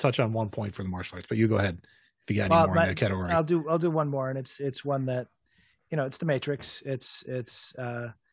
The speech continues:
Speaker 2: Neo versus, um, uh, Agent Smith. It's, uh,
Speaker 1: Yep.
Speaker 2: Uh, Keanu and, and Hugo, and, uh, it, it just, it, it was, it was, it was well, it was a, a taut, well choreographed
Speaker 1: Mm-hmm.
Speaker 2: fight. Um,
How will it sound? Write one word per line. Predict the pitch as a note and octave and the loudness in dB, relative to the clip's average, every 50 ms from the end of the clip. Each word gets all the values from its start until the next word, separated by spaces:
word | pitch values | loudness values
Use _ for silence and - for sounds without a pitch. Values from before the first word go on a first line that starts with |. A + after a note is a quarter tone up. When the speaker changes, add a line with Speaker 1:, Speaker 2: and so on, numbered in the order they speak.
| _ _ _ _ - | _ _ _ _ -2
Speaker 2:
Neo | C#3+ C#3+ C#3+ C#3 C3+ C3+ | 0 2 2 4 2 0
versus, | B2 C3+ C3+ C3 - - C3+ C3 B2 A#2 - - B2 | -2 -4 -4 -4 -4 -4 -4 -4 -4 -6 -8 -8 -8
um, | A#2+ A#2+ A#2+ A#2 A#2 A#2+ A#2+ - B2+ | -8 -6 -6 -6 -8 -8 -10 -10 -10
uh, | |
Agent | B2 A#2+ A2+ B2+ B2 B2+ C3 A#2 | -8 -6 -4 -4 -4 -4 -4 -6
Smith. | - - A2+ G#2+ G#2+ - - - - | -6 -6 -6 -8 -10 -12 -14 -16 -14
It's, | A2+ G#2+ - - - - - - | -14 -12 -12 -12 -12 -12 -10 0
uh, | - | 4
Speaker 1:
Yep. | - - - - - _ - - _ _ _ _ - | 4 4 4 2 -6 _ -20 -20 _ _ _ _ -8
Speaker 2:
Uh, | C3+ B2+ A#2+ | -6 -6 -6
Keanu | - - - C#3+ B2+ A#2+ B2 B2+ B2+ B2+ | -4 -2 -2 0 0 0 -2 -2 -2 -2
and, | B2 B2 B2 | -4 -4 -4
and | B2 A#2+ A2+ | -4 -4 -2
Hugo, | B2+ B2+ A#2 A2+ A2+ G2+ G#2+ A2 | 0 0 0 -2 -4 -6 -6 -4
and, | A2+ A#2 A#2+ G2+ | -4 -4 -4 -4
uh, | G#2 G2 F2 G2+ G2 | -6 -8 -10 -12 -12
it, | A2+ C3+ C3+ C#3 C3 C#3 B2+ A2+ A2 G#2 G2 G2+ D3 D3+ | -12 -12 -10 -10 -8 -10 -10 -10 -12 -16 -14 -8 -6 -6
it | D3 | -6
just, | C3+ C3+ B2 - | -4 -6 -8 -8
it, | B2 B2+ G#2+ - | -8 -10 -10 -10
it | D#3 C#3+ C#3+ | -12 -12 -12
was, | C#3 B2 - - | -10 -10 -10 -8
it | - | -8
was, | C#3+ C3 B2 - - - | -6 -4 -4 -4 -6 -6
it | C3+ C3 | -6 -6
was | B2+ C3 A#2 A2+ | -4 -4 -4 -2
well, | B2+ C#3 C3+ C#3 | 0 0 0 0
it | C3+ C3+ | 0 -2
was | C3 A#2+ | -4 -6
a, | B2+ B2 - _ - - - - | -8 -8 -10 _ -20 -20 -10 -8
a | - - | -8 -6
taut, | - - - E3 D#3+ D3 - _ - | -4 0 2 4 4 2 0 _ -2
well | C#3 D3 C#3+ D3 D#3 C#3 - _ _ _ - | 0 2 2 2 2 0 -4 _ _ _ -8
choreographed | - D3+ C#3+ C#3 C3+ | -4 0 2 6 8
Speaker 1:
Mm-hmm. | D3 C3 B2 C3+ E3 | 8 10 10 10 8
Speaker 2:
fight. | F3+ - - - C3 A#2+ B2 - - - _ _ - - - - _ - | 8 6 2 -4 -6 -6 -8 -10 -16 -20 _ _ -20 -20 -20 -20 _ -10
Um, | B2 A#2+ A2+ A2+ A2+ A2+ A2+ A2 - | -8 -8 -6 -6 -6 -6 -8 -8 -10